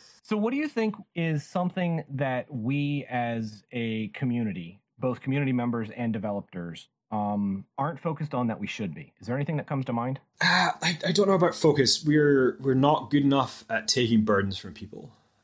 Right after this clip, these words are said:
Speaker 2: Um, I, I want more people to run events so that I can go to events. I don't want to run events.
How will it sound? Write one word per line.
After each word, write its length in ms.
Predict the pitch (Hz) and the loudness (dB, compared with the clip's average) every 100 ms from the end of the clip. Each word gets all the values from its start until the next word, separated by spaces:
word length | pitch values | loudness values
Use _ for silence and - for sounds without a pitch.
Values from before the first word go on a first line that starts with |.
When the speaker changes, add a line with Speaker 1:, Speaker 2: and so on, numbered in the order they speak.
| - | -6
Speaker 2:
Um, 600 | 95 90 87 85 87 101 _ _ - | 0 0 0 -4 -8 -16 _ _ -2
I, 520 | 123 143 156 143 123 - | 2 4 4 4 2 2
I 200 | 123 147 | 2 4
want 440 | 127 131 120 110 - - | 4 4 2 -2 -12 2
more 260 | 117 123 | 4 6
people 360 | 117 - 107 101 | 4 2 2 2
to 100 | 107 | 2
run 180 | 104 107 | 4 4
events 520 | 98 104 92 - - | 4 2 2 0 2
so 160 | - 104 | 0 0
that 100 | 90 | 0
I 80 | 92 | 0
can 100 | 98 | 0
go 160 | 98 92 | 2 0
to 200 | - 85 | 0 -4
events. 520 | 85 80 - - - _ _ _ _ _ _ - | -4 -8 -10 -12 -12 _ _ _ _ _ _ 0
I 80 | 117 | 4
don't 220 | 131 131 | 4 4
want 180 | 120 107 | 4 4
to 120 | 110 | 2
run 300 | 92 107 101 | 0 0 0
events. 580 | 90 90 - - - - | 2 -2 -4 -2 -4 -4